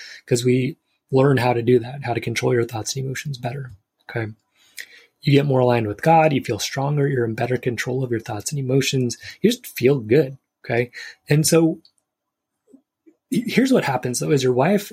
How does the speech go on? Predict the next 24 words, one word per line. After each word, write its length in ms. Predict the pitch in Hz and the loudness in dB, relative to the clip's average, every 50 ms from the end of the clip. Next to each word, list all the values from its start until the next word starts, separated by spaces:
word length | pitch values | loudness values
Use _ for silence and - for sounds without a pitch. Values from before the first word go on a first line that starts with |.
| - - - | -10 -2 0
is, 540 | 151 135 139 143 135 135 127 120 - - _ _ - - - - - - - _ _ _ - - - _ _ _ _ _ - 165 | 2 4 4 4 4 2 2 0 -2 -4 _ _ -20 -20 -20 -20 -20 -20 -20 _ _ _ -20 -20 -20 _ _ _ _ _ -8 -6
depending 340 | 165 - - 156 175 185 | -4 0 2 4 4 4
on 140 | 180 175 160 | 4 4 4
your 80 | 147 135 | 4 2
situation, 680 | - - - - - 104 98 - - - 76 76 - _ | 0 -2 -6 -8 -8 -8 -8 -10 -10 -8 -10 -10 -10 _
right? 180 | 135 120 120 - | -4 -4 -2 0
So 80 | 135 | 2
guys 180 | 127 143 165 165 | 4 4 4 4
come 140 | - - 143 | 2 2 2
in 100 | 139 135 | 2 2
in 60 | 120 | 0
kind 160 | - 123 117 | 0 -2 -2
of 80 | 110 - | -2 -2
three 160 | - 135 131 | -2 0 0
main 180 | 127 123 117 110 | 0 -2 -2 -4
situations. 600 | - 110 - - 143 143 135 - 143 139 131 131 | -6 -8 -6 -6 -6 -6 -6 -6 -6 -6 -6 -4
One 260 | 127 139 175 175 156 | 0 2 2 4 4
is 240 | 143 135 127 127 - - - - - - _ | 4 4 4 2 -2 -10 -18 -18 -20 -6 _
their 100 | - 165 | 2 4
marriage 180 | 214 233 214 196 | 4 4 4 4
is, 140 | 147 123 | 2 2
like, 200 | 131 120 107 - | 2 0 0 -2
okay, 600 | 190 185 127 120 110 - - 123 131 147 143 143 - _ _ _ _ _ | -4 -4 -2 -2 -2 -4 -4 -2 -2 -2 -2 -4 -8 _ _ _ _ _
but 380 | 139 127 123 120 117 117 139 - | 0 2 2 2 2 0 -4 -8